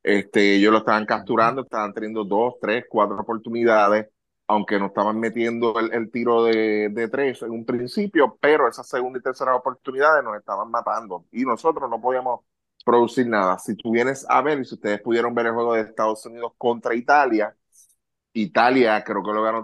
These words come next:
Speaker 1: fueron sesenta y pico de puntos, porque Italia prácticamente tenía el mismo problema que tuvo con Puerto Rico en un principio, en esa primera mitad, con la diferencia de que Estados Unidos sí estaba metiendo la bola,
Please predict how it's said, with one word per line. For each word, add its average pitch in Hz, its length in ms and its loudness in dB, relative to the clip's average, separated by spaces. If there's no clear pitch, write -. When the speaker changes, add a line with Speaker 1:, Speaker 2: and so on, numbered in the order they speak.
Speaker 1:
fueron 127 220 -12
sesenta 113 340 -10
y 95 40 -8
pico 98 220 2
de 113 100 2
puntos, 127 480 0
porque 110 260 2
Italia 110 720 2
prácticamente 135 880 -2
tenía 120 260 -2
el 120 140 -2
mismo 139 320 0
problema 147 400 2
que 127 80 -4
tuvo 117 240 -10
con 131 140 -8
Puerto 139 260 -6
Rico 147 220 -6
en 151 80 -4
un 151 60 -16
principio, 139 680 0
en 113 60 -2
esa 123 200 0
primera 139 400 -2
mitad, 160 280 0
con 202 160 2
la 208 120 4
diferencia 247 480 -2
de 190 80 -2
que 139 60 -4
Estados 123 360 -2
Unidos 170 340 -4
sí 131 200 -2
estaba 131 320 -2
metiendo 117 360 -6
la 101 80 -2
bola, 71 320 -12